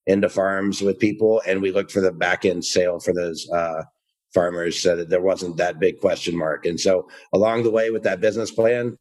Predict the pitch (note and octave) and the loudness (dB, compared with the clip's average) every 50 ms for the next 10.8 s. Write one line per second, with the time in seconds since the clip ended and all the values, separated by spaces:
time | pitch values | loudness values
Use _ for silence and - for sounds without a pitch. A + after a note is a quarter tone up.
0 | - F#2+ G2 F#2+ F#2+ F#2 F2+ F2 F2+ F2 - - A2 G2+ G#2 G#2+ F#2+ F#2 - A2 | -4 -2 0 0 0 -2 -2 -4 -6 -8 -2 2 2 2 2 0 -4 -2 -2 -2
1 | G2+ F#2+ G2+ G2 G2 F#2 F2+ - G#2+ G#2 G#2 G2 G2+ A2+ G#2 F#2 - G#2+ G2+ G2+ | 0 0 -2 0 0 0 0 0 -2 -2 -2 0 0 0 0 0 0 -2 -2 0
2 | G#2 G#2 F#2+ F2+ - - - - - _ - A#2+ B2 A#2+ A2 A#2+ A2+ G2+ A#2 A2+ | 0 0 0 -2 -4 -8 -18 -20 -20 _ 2 4 4 4 2 0 0 0 0 -2
3 | A2+ A2 G#2 G2 - G2+ G2 G2 F#2 F#2 F2+ F#2 F#2 F2+ - A2 G#2 F#2+ G#2 G2+ | -2 -2 -4 -4 -6 -4 -2 -2 -2 0 0 -2 -2 0 0 0 0 2 2 0
4 | F#2+ F#2+ F#2 F2 F#2 F2+ E2 D#2+ - F2+ F#2 F#2 F#2 F2+ F2 E2 E2 - - - | 2 0 0 -2 -2 -4 -6 -6 -4 -2 0 0 0 -2 -4 -6 -8 -10 0 2
5 | G#2 G#2 G#2 F#2+ F#2+ G2+ G2 F#2 F2+ G#2 G2+ G2+ G2+ G2 F#2 F2 - - - G#2 | 2 2 2 0 0 0 -2 0 0 0 0 0 -2 -2 -4 -6 -8 -2 0 0
6 | G#2 G2+ G2 F#2 G2 G#2 G#2+ - - A#2+ B2 B2 C3 C3 C3 C3 - _ _ _ | 2 2 2 0 0 0 -2 0 0 0 0 0 -2 -4 -8 -12 -16 _ _ _
7 | _ _ - F#2 - G#2+ G#2 G2 G2 F#2 - - G#2+ G#2 G2+ G2+ G2+ G2 G2 G2 | _ _ -4 2 2 2 2 2 0 -2 -2 -2 0 0 2 2 2 2 2 2
8 | G2 F#2+ G2 F#2 F2 F2+ F#2 F#2 F2+ E2+ D#2+ D2+ E2+ F2+ F2+ F2 F2 E2+ E2+ D#2+ | 0 0 -2 -2 -2 -4 -4 -4 -4 -6 -6 -4 -2 -2 -2 -2 -2 -4 -6 -6
9 | - - - _ _ _ - G#2 G#2 G#2+ G#2+ G#2 F#2+ - G#2+ G#2+ G#2+ G2+ - - | -8 -16 -20 _ _ _ 0 2 4 4 2 2 2 2 2 2 2 -2 2 2
10 | A2 G#2 G2+ G2 G#2 G#2 G#2 G2+ G2 - - F#2 F2+ F2 F2 E2 | 2 4 4 0 -2 -2 -2 -4 -6 -6 -2 -2 0 0 0 -2